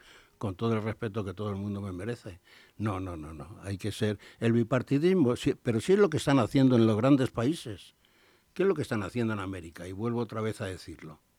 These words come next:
¿eh? Pues al final que se den entre bofetadas entre ellos, que bien más o menos vienen a pensar igual y que lleguen ahí a acuerdos o lo que sea, y el, entonces el que haya ganado en unas elecciones primarias,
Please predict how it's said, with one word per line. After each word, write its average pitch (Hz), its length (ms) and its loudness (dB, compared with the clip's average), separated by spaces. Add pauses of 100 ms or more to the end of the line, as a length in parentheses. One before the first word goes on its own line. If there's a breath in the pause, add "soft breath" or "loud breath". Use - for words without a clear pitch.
(360 soft breath)
¿eh? 127 260 -4 (160 soft breath)
Pues - 180 -12
al 85 120 -10
final 113 300 -4
que - 120 -6
se - 120 -8
den 139 220 4
entre 117 240 0
bofetadas 120 560 -6
entre 107 320 -4
ellos, 131 260 0
que 110 120 -10
bien 110 180 -4
más 131 240 -2
o 123 60 0
menos 127 260 0
vienen 123 240 0
a 131 80 0
pensar 139 340 -4
igual 151 380 0 (300 loud breath)
y 120 80 -2
que 104 160 -4
lleguen 120 340 0
ahí 139 140 2
a 139 40 2
acuerdos 156 400 0
o 151 60 0
lo 156 80 2
que 156 120 -4
sea, 185 360 0
y 117 140 0
el, 110 80 2
entonces 156 580 -4 (280 soft breath)
el 120 180 0
que 147 100 -2
haya 175 220 4
ganado 170 500 2
en 104 80 -2
unas 135 320 2
elecciones 147 480 2
primarias, 151 640 4